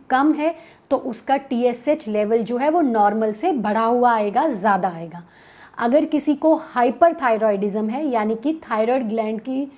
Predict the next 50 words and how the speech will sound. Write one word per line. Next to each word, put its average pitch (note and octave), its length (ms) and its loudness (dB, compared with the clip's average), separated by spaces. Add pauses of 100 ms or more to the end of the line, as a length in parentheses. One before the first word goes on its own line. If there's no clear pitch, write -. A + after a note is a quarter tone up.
(320)
एक्टिविटी C4 560 2
ज़्यादा G#3 340 4
हो C4+ 220 0
गई A3 200 -2
है, A3 180 -4
टी A3+ 220 -6
थ्री, A#3+ 200 -6
टी A#3+ 180 -6
फ़ोर B3 240 -2
बढ़ A3+ 260 2
चुका A3+ 320 -6
है, A#3+ 200 -4 (340)
तो D4 160 -4
ऐसे B3 280 -2
केसेस A#3 420 -2
में C#4+ 160 -2
टीएसएच B3 600 -2
के C4 140 -2
लेवल G#3 320 2
जो G#3 120 -4
है B3+ 100 -2
वो E4+ 100 0
नॉर्मल G#3 480 0
से D#4+ 200 -4
कम A#3+ 260 -4
हो F3+ 160 -10
जाते E3+ 320 -12
हैं। F3+ 100 -20 (880)
अब F4+ 240 2 (100)
हमने C#4+ 300 2
बोला B3 340 2
कि D#4+ 160 -2
टीएसएच C4+ 560 -2
प्राइ-, A#3+ 420 -2
अ, G3+ 380 -2
थायराइड B3 520 0
जो D4 120 0
है E4 140 -2
primarily B3 560 2
आपके C#4 280 0
मेटाबॉलिज्म G#3+ 720 0
को A3 120 -2
कंट्रोल A3 420 -4
करता A3 320 -6
है, A3 80 -2
तो A3 160 -10
ये F#3+ 120 -6
बात G3+ 280 -8
ठीक C4+ 220 -6
है, C4+ 120 -4